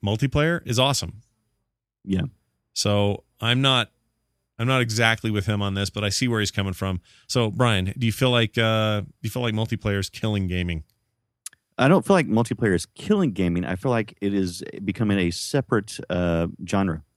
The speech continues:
Speaker 2: i-, in the fact that, uh, as a single player is very important. If you're a single player, uh, type of person, then yeah, you should enjoy those games, and we should be sold those types of games. They should be said, "Okay, this is a single player."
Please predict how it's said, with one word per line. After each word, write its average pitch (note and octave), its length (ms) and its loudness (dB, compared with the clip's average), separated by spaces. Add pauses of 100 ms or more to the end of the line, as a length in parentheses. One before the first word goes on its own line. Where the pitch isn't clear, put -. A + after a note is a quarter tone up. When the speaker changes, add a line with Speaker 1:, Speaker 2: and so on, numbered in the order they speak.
(960)
Speaker 2:
i-, G2+ 180 -4
in A#2 140 4
the G#2+ 100 2
fact G#2 380 0
that, G2 320 0 (1080)
uh, G#2 240 0 (240)
as B2+ 180 -2
a C#3+ 60 2
single F#3 240 0
player D3 340 4
is B2 200 0
very A#2+ 200 2
important. A2 480 0
If G2 160 -2
you're G#2 80 2
a G2 40 2
single A2+ 260 -2
player, A2 400 0 (160)
uh, F#2+ 320 -4 (100)
type A2+ 140 -8
of - 100 -20
person, C#3 500 -2
then A2 280 0
yeah, A#2 120 2
you G2 160 2
should G2 180 -6
enjoy G2 220 2
those F#2 160 0
games, F#2 440 0
and F#2 260 0
we F#2+ 80 2
should F#2 260 -4
be F2+ 520 0 (180)
sold G#2 540 2
those G2 180 2
types F#2 240 -2
of F2+ 80 -10
games. E2+ 300 -2
They F2 80 0
should - 120 -12
be F2+ 100 -2
said, F2+ 280 -2
"Okay, F#2 240 -2
this G2+ 220 0
is D3 60 -2
a C3 40 -2
single D3 240 2
player." G2+ 380 2